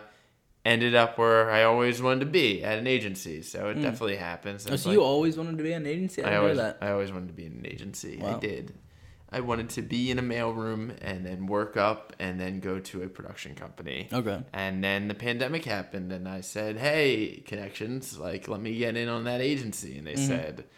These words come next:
Speaker 1: "There's no, we're not hiring.
Speaker 2: Yeah.
Speaker 1: What are you talking about?"
Speaker 2: That was, like, in the very midst of the pandemic, you're saying?
Speaker 1: Yes.
Speaker 2: Okay.
Speaker 1: Um, I don't think they started hiring again. I mean, th-, they just went back into the office recently. They're back in full swing, and I
Speaker 2: Mm-hmm.
Speaker 1: really hope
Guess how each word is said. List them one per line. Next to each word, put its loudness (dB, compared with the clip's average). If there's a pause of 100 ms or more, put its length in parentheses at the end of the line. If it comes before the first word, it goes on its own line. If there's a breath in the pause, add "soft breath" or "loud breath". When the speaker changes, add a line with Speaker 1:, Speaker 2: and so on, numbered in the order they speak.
(280 soft breath)
Speaker 1:
"There's -4
no, -4
we're -8
not -2
hiring. -6
Speaker 2:
Yeah. -4
Speaker 1:
What -2
are 2
you 0
talking -8
about?" 0
Speaker 2:
That -2
was, -4
like, -6
in -4
the -4
very -6
midst -10
of -10
the -16
pandemic, -6
you're -6
saying? -4
Speaker 1:
Yes. -6
Speaker 2:
Okay. -10 (100)
Speaker 1:
Um, 8
I 8
don't 4
think 0
they 2
started -2
hiring -2
again. -8 (340 soft breath)
I 4
mean, 0
th-, -2
they 2
just -4
went 0
back 0
into -8
the 0
office -2
recently. -4 (120)
They're -8
back -4
in -8
full -4
swing, -6
and -10
I -8
Speaker 2:
Mm-hmm. -6
Speaker 1:
really -6
hope 0